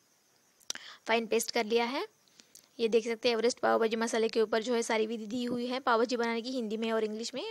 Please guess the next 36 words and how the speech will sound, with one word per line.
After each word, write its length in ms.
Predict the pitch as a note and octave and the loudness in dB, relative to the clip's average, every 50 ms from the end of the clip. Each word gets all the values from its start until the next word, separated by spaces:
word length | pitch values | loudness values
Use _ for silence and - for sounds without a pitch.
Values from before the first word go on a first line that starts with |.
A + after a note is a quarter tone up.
| A4 - - | -8 -6 -6
आप 100 | C4+ - | -6 -4
चाहे 240 | - - A3 A3 G#3+ | -2 -2 -2 -2 -2
तो 120 | - A3+ | -4 -4
मेरे 200 | G#3+ A3 A3 A3+ | -2 -2 -2 -2
चैनल 220 | G#3 A3 G#3+ A3 A3 | -2 -2 -4 -4 -2
पर 200 | A#3 B3 C4+ C#4 - | -2 -4 -4 -4 -8
इसका 220 | B3 - - A3+ | -10 -6 -2 -2
review 220 | A3 A3 G#3+ A3+ A3+ | -2 -2 -2 -4 -2
देख 220 | G#3 A3 A3 G#3+ | 0 0 0 0
सकते 300 | - A3 - _ - A3 | -4 -10 -10 _ -8 -6
हैं। 180 | A3 C4 E4+ A4 - _ - _ _ _ _ _ _ _ _ _ _ - - - - _ _ _ - | -6 -6 -8 -10 -14 _ -20 _ _ _ _ _ _ _ _ _ _ -20 -20 -20 -20 _ _ _ -2
अब 140 | A#3 A3 | 0 0
हम 140 | A#3 A#3 A#3 | 0 -2 -2
कढ़ाई 300 | A3 A#3+ A#3 A3 A3 A3 | 0 0 0 2 2 2
गर्म 220 | A3 A3+ A3+ A3+ A3 | 2 0 0 0 -2
करने 240 | - A3+ A3+ A3+ | -2 -2 -2 -2
के 100 | G#3+ A3+ | -4 -2
लिए 100 | A3 A3 | -2 0
रखेंगे। 500 | G#3+ A3+ A3 - A#3+ A3+ A3+ A3+ C#4 F#4+ A#4+ - _ _ _ _ _ _ _ _ _ _ _ _ _ - - - | -2 -2 -4 -4 -6 -6 -4 -2 -4 -4 -6 -8 _ _ _ _ _ _ _ _ _ _ _ _ _ -18 -10 -4
कढ़ाई 260 | - A3+ A#3 A#3 A#3 A3+ | -2 0 0 2 0 0
में 120 | A3+ A3 | -2 -4
अंदाजन 720 | G#3+ G#3+ G#3+ G#3+ A#3 A#3 G#3 A3+ A3+ G#3+ G#3+ G#3+ G#3+ G3+ G3+ _ _ _ _ _ _ _ _ _ _ _ _ _ - _ - - - - - | -4 -4 -2 -2 -2 0 0 -2 -2 -4 -4 -6 -10 -12 -14 _ _ _ _ _ _ _ _ _ _ _ _ _ -20 _ -14 -14 -12 -6 -2
चार 220 | - A#3 A3+ A3+ | 2 2 2 2
से 100 | - C4+ | 0 -2
पाँच 220 | - A3+ A3+ A3+ - | -2 -2 -2 0 0
चम्मच 340 | - A#3+ A#3+ A#3+ A#3+ - - - | 0 0 0 -2 -4 -4 -4 0
तेल 180 | - A#3+ A#3 A#3+ | 2 2 2 2
हमें 200 | A#3+ A#3 A3+ A3 | 0 -2 0 0
डालना 260 | A3 A3 A3 A#3 B3+ | 0 0 0 -2 -4
है। 180 | B3+ B3+ C#4+ F#4 | -4 -4 -4 -6
ये 1800 | A4 _ _ _ _ _ _ _ _ _ _ _ _ _ _ _ - - - - - - - - - - _ _ _ _ _ _ - - A3+ | -8 _ _ _ _ _ _ _ _ _ _ _ _ _ _ _ -20 -20 -20 -20 -20 -20 -20 -20 -20 -20 _ _ _ _ _ _ -10 -6 -2
देख 160 | A3 A3 A3 | 0 0 0
सकते 340 | - A3+ - - - A#3+ C4+ | -2 -6 -8 -4 -4 -2 -2
हैं 100 | E4+ A4+ - _ _ _ _ _ - | -2 -4 -8 _ _ _ _ _ -4
कढ़ाई 260 | - A#3 A3+ A3+ A3+ | -2 0 0 0 0
में 100 | A3 A3 | -2 -4